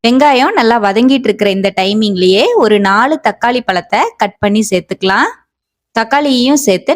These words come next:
நல்லா வதக்கி விட்டுக்கலாங்க. தக்காளி நல்லா வதங்கிட்டு இருக்கும்போது நம்ம ஒரு கால் கப் போல தேங்காய் வந்து கட் பண்ணி வச்சிருக்கேங்க, சேர்த்துக்கிறேன். ரெண்டு சில்லு தேங்காய் வந்து சேர்த்தீங்கன்னா சரியா இருக்கும். தேங்காய் அதிகமா சேர்க்க வேண்டாம்.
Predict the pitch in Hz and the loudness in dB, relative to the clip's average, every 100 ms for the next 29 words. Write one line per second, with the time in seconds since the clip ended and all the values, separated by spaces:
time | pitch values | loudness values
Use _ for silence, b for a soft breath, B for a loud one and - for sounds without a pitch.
0 | 302 196 233 233 175 190 190 180 - - | -2 0 0 0 -2 -4 -2 -4 -6 -6
1 | 185 180 185 262 508 - - 233 294 302 | -4 -4 -2 -4 -6 -8 -6 -2 0 0
2 | 247 190 226 220 185 202 208 208 185 196 | 0 0 0 0 -2 0 0 -2 -4 -4
3 | 180 170 190 349 - _ 208 208 247 427 | -4 -2 0 -2 -4 _ -4 0 0 0
4 | 220 208 - 226 247 254 277 277 - 196 | 0 0 0 0 0 0 -2 -2 -2 0
5 | 180 226 466 - 240 254 262 233 185 220 | 0 0 -2 -2 0 2 0 0 -2 -2
6 | 220 190 214 214 196 - 185 185 190 247 | -2 -4 -4 -2 -2 -4 -4 -4 -2 -2
7 | - 190 185 - - 202 427 - _ 226 | 0 -4 -4 -6 -4 -2 -4 -8 _ 0
8 | 254 285 254 240 269 240 214 214 208 190 | 2 2 0 -2 0 -2 0 0 0 -2
9 | 180 254 466 226 208 202 190 190 226 196 | -2 -2 0 0 0 0 -2 -2 -2 -2
10 | 180 202 185 175 - 339 - 233 262 262 | 0 0 0 -2 -2 -2 0 0 2 0
11 | 185 208 214 226 196 170 180 170 170 190 | 0 0 0 -2 -4 -4 -4 -4 -4 -2
12 | 277 | -2